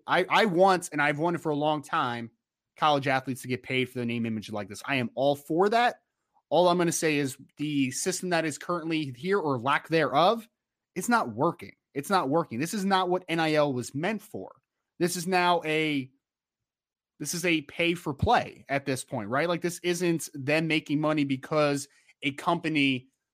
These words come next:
looked at them and said, "Your brand would be very good for our brand, so we're gonna give you money to dispel our brand," right? Display our brand, excuse me. So I don't have any, I, I think that it's a slippery slope, but there has to be some type of stipulations that are part of it, and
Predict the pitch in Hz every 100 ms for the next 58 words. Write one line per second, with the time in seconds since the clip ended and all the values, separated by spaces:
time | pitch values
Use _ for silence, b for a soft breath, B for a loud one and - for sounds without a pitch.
0 | _ 143 175 160 143 156 147 139 156 139
1 | 139 185 139 135 156 156 151 135 135 139
2 | 113 180 175 151 170 - 143 147 123 131
3 | 131 131 139 135 147 143 143 131 120 147
4 | 165 156 - 147 139 131 - 127 - 147
5 | 143 135 117 110 95 107 127 131 131 127
6 | 123 151 135 110 101 101 101 - 131 110
7 | 98 104 - 147 131 - _ _ _ _
8 | - 160 190 190 185 180 175 160 _ _
9 | _ _ _ _ _ B B B _ _
10 | - 151 170 160 196 185 185 180 165 -
11 | 147 - 175 175 160 - 185 233 277 -
12 | 156 160 156 156 180 175 160 - 175 165
13 | 170 160 143 160 160 143 143 143 135 131
14 | 123 120 - 160 165 160 165 - 127 135
15 | 135 139 131